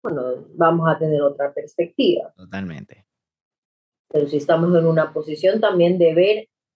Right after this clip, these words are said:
Speaker 1: cómo está pasando todo y la realidad que está frente a nuestros ojos, tal vez podamos ver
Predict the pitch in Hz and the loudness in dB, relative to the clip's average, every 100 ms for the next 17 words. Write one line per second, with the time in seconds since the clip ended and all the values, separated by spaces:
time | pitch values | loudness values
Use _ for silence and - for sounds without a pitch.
0 | _ - 180 165 160 190 180 165 180 185 | _ -6 -6 -6 -6 -4 -4 -6 -4 -4
1 | 175 160 156 196 196 214 202 156 147 151 | 0 -2 0 0 2 2 2 0 -2 -4
2 | 151 151 160 165 185 180 143 143 143 147 | -2 -2 -2 -4 -6 -6 -8 -8 -6 -6
3 | 151 - 165 160 202 240 254 - 165 185 | -4 0 0 2 2 2 0 0 0 0
4 | 208 208 185 160 160 - 165 170 202 | 0 2 2 0 -6 -2 2 2 0